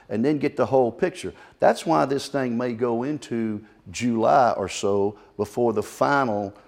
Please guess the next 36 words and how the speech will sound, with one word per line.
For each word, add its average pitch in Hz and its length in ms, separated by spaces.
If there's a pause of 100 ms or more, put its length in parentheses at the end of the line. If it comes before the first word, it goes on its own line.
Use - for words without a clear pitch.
(180)
uh, 95 400 (120)
uh, 82 260 (720)
penalties 123 540
are 113 100
read. 139 480 (240)
So 110 220
that's 131 340
why 127 280
it 117 60
may 160 280
hamper 165 440
getting 135 460
the 113 80
coach - 520 (260)
they 117 120
really 127 300
wanna 117 300
get 123 400
that, 107 160
that, 110 220
that, - 360
that 104 140
Scott 123 340
Woodward 113 380
wants 117 220
to 98 100
go 110 220
after 143 380 (240)
because 139 440
of 107 100
the 107 100
lingering 123 680
cloud 135 440
over 110 220
the 101 100
program. 98 500